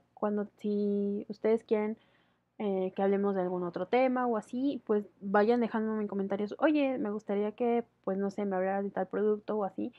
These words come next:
para que así yo también vaya investigando o vaya preguntando y les pueda dar más información de ciertos productos o ciertos, eh, o ciertos, este, o cierta línea o así, para que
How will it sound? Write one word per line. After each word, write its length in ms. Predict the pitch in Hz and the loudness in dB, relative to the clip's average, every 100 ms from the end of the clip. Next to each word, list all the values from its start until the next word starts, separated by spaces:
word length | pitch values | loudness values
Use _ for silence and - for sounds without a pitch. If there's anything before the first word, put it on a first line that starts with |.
| - - - - | -18 -20 -14 -4
para 180 | 349 | -2
que 100 | 349 | 0
así 120 | 294 262 | 0 0
yo 120 | 240 | -2
también 240 | 220 208 | -4 -4
vaya 200 | 196 202 | -6 -8
investigando 960 | 202 208 - 220 226 254 233 226 214 196 | -10 -12 -12 -6 -2 -2 -2 0 2 2
o 40 | |
vaya 240 | 196 190 185 | 0 -2 -4
preguntando 800 | - 185 190 233 247 240 269 370 _ _ - | -4 -2 0 0 2 2 0 -2 _ _ -10
y 200 | 254 277 | -4 -2
les 220 | 214 202 | -2 -6
pueda 320 | 190 - 196 202 | -6 -4 -2 -2
dar 200 | 196 208 | -4 -4
más 200 | 196 185 | -6 -4
información 600 | 208 208 202 190 - 254 - - - - _ | -8 -6 -8 -6 -6 -8 -10 -20 -20 -20 _
de 200 | 233 262 | 0 0
ciertos 400 | 247 208 196 185 | 0 -6 -6 -12
productos 840 | - 190 233 277 - 226 233 233 | -6 -4 -2 -2 -4 -2 0 -2
o 80 | 233 | -4
ciertos, 400 | - 202 - - - | -10 -12 -12 -20 -12
eh, 140 | 208 196 | -6 -4
o 640 | 208 202 196 202 196 202 202 | -2 -2 -2 0 0 -2 -4
ciertos, 420 | 208 202 196 - | -8 -6 -8 -10
este, 480 | - - 180 - - _ _ _ _ _ _ _ _ _ _ _ | -14 -8 -6 -6 -12 _ _ _ _ _ _ _ _ _ _ _
o 180 | - 208 | -2 0
cierta 640 | 190 196 - 202 190 185 180 | 2 0 0 2 4 2 2
línea 560 | 214 277 254 233 226 - | 2 2 2 -2 -4 -4
o 100 | 196 | -4
así, 320 | - 226 277 - | -4 -4 -4 2
para 320 | 233 233 233 | 4 4 0
que 420 | - 104 240 240 | -2 -2 0 -2